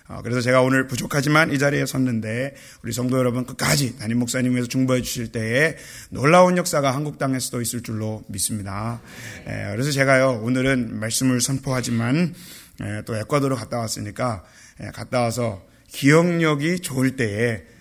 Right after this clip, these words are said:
에, 잠깐 몇 가지 간증을 좀 나눠보려고 합니다. 그래서 사진을 제가 잠깐 준비했는데요. 그냥 제 셀폰으로 찍은 거라서 화질이 좀 안 좋을 수도 있어요. 그런데 잠깐 보면서 그냥 무엇을 했는지 좀 설명을 해드리겠습니다. 물론 이번 주 금요일 날 오시면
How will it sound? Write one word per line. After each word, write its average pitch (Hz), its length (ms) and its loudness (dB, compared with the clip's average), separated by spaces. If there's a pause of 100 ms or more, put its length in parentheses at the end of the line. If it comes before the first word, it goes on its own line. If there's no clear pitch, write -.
(160)
에, 95 180 -12
잠깐 127 420 2
몇 113 140 0
가지 120 260 -4
간증을 135 460 -2
좀 147 140 -2
나눠보려고 110 520 -6
합니다. 98 280 -10
그래서 110 220 -6 (280)
사진을 160 500 0
제가 127 300 0
잠깐 117 320 -6
준비했는데요. 101 680 -8 (340)
그냥 127 140 -4
제 139 480 4
셀폰으로 190 480 0
찍은 151 260 -2
거라서 123 240 0
화질이 151 300 -6
좀 123 160 0
안 110 120 -2
좋을 127 200 0
수도 117 200 -6
있어요. 98 380 -6
그런데 104 460 -4 (280)
잠깐 117 300 -6
보면서 120 460 0
그냥 113 240 -2
무엇을 135 360 0
했는지 131 560 2 (280)
좀 110 160 -6
설명을 139 480 0
해드리겠습니다. 107 840 -4
물론 123 360 4
이번 151 200 2
주 160 140 -6
금요일 160 320 0
날 151 140 2
오시면 147 500 0